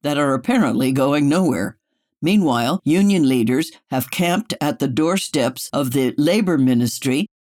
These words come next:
to press for a solution to the insignificant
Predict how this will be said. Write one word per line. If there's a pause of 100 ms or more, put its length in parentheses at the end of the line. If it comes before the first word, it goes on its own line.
(120)
to
press
for
a
solution
to
the
insignificant